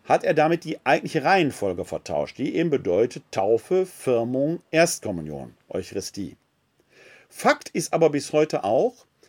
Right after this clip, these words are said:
dass es keine Gefirmten geben kann, die nicht zur Erstkommunion gegangen sind.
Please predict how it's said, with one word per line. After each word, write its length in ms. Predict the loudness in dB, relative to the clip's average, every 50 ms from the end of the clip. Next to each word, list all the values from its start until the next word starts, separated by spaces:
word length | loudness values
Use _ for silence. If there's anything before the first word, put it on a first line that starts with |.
| _ _
dass 200 | 0 0 0 0
es 160 | 0 -6 -6 -2
keine 400 | 0 0 0 2 0 -2 -2 -2
Gefirmten 760 | -2 -4 -4 -4 -4 0 0 2 2 0 0 -2 -4 -4
geben 300 | -2 0 0 0 0 -4
kann, 440 | -8 -6 -6 -6 -4 -4 -6 -8 -10 _ _ _ _ _ _ -8
die 160 | -4 -2 -2
nicht 680 | 0 2 4 4 4 4 2 0 -12 -16 -16 -18 -16 _
zur 200 | -2 2 2 4
Erstkommunion 760 | 4 2 0 0 -2 -2 0 0 0 0 -2 -4 -6 -8 -10
gegangen 380 | -10 -10 -10 -10 -12 -12 -14 -18
sind. 380 | -18 -20 -20 -20 _ _ _